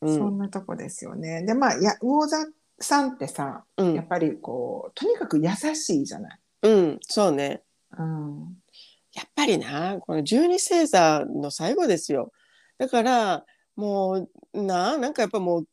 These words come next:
Speaker 1: 経験することって、ある意味もう全部やってきてるわけやから。
Speaker 2: そう。
Speaker 1: だから
Speaker 2: 突っ走ることも、
Speaker 1: ね。
Speaker 2: 力入れることも、人と調整することも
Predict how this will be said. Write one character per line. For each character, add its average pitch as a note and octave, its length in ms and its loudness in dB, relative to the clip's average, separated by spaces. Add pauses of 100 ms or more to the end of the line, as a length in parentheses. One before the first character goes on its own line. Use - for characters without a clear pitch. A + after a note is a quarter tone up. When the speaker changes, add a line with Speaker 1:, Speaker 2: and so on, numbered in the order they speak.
(100)
Speaker 1:
経 G4 240 -2
験 F4+ 240 -2
す - 100 -4
る D#4 100 0
こ D#4 140 -4
と F#4+ 140 0
っ A3+ 40 -10
て、 D3+ 380 0 (260)
あ F3 120 -2
る F#3 100 0
意 A#3+ 60 0
味 F3+ 120 2
も D#3 140 0
う D3+ 60 -4
全 D#4+ 200 2
部 F#3+ 260 4
や A#3+ 100 0
っ - 60 -16
て - 100 -8
き - 80 -20
て D#4+ 80 -4
る C#4+ 80 -2
わ D4 100 0
け D4 140 -6
や B2+ 100 0
か C3 140 -4
ら。 C#3 340 -2 (640)
Speaker 2:
そ E3 640 -6
う。 - 0 -
Speaker 1:
だ E4 80 -2
か D#4+ 120 6
ら A3 60 4
Speaker 2:
突 - 20 0
っ - 20 0
走 F3+ 300 4
る F3 100 4
こ G3+ 140 2
と F3+ 140 -2
も、 G3 280 2
Speaker 1:
ね。 F3+ 100 -4
Speaker 2:
力 C4+ 400 4
入 F3 80 0
れ A#3 140 4
る B3 120 4
こ B3+ 140 -2
と G3+ 140 -4
も、 G#3+ 260 2
人 A#3 260 2
と A#3 140 0
調 C4+ 300 -6
整 C4+ 180 -2
す C4+ 100 -6
る B3 80 -4
こ B3+ 120 -6
と G3+ 80 -6
も F#3 200 -6